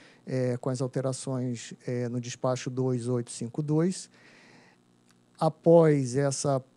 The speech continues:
esse protocolo das alterações complementares no submódulo dois ponto dez, ou abriu-se o processo em dezenove de outubro. Primeiramente foi sorteado o diretor Giacomo,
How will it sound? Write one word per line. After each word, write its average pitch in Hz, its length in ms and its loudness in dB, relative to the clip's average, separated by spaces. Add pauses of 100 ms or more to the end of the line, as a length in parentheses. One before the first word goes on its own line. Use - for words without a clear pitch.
esse 143 200 -4
protocolo 147 600 0
das 139 460 0
alterações 143 500 -2
complementares 147 640 -2
no 143 60 -4
submódulo 143 600 -2
dois 143 320 -4
ponto 143 420 -6
dez, 127 720 -2
ou 143 180 0
abriu-se 135 400 -4
o - 20 -12
processo 147 600 -4
em 143 80 -4
dezenove 131 440 -4
de 131 80 -4
outubro. 190 600 -2 (420)
Primeiramente 165 600 0
foi 156 160 -4
sorteado 139 880 -4
o 131 340 -6
diretor 135 640 -4
Giacomo, 151 720 -4